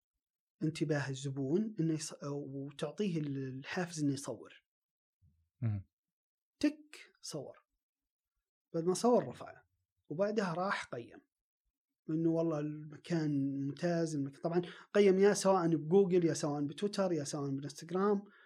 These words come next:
Speaker 1: بس إنه رفع إنه راح وجرب الشيء هذا. هذه من الأشياء اللي تحفز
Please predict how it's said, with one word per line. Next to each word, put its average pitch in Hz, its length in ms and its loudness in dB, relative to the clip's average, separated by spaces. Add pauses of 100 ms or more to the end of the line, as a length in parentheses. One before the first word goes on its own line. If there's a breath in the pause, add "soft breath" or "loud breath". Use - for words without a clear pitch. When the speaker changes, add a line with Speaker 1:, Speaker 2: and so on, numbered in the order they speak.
(220 soft breath)
Speaker 1:
بس - 180 -6
إنه 220 100 2
رفع 165 300 -4
إنه 175 180 2 (100)
راح - 300 -12 (640)
وجرب 143 380 -2
الشيء - 320 -10
هذا. - 280 -18 (420)
هذه 294 520 8
من 233 300 6
الأشياء 220 760 4
اللي 180 180 -2
تحفز - 920 -4